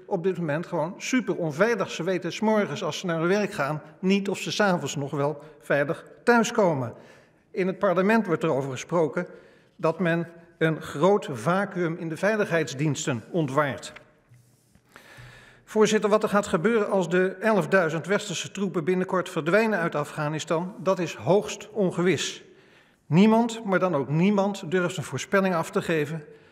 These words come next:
dat de Afghaanse veiligheidstroepen dan de Taliban kunnen bedwingen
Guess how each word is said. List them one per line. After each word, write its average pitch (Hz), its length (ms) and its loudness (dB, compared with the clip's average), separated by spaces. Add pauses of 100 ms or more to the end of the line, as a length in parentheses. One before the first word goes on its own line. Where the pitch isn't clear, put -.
(160)
dat 156 160 0
de - 80 -8
Afghaanse 196 580 -2
veiligheidstroepen 165 800 -2
dan 156 160 0
de 127 120 -4
Taliban 165 480 0
kunnen 147 260 -2
bedwingen 156 460 -2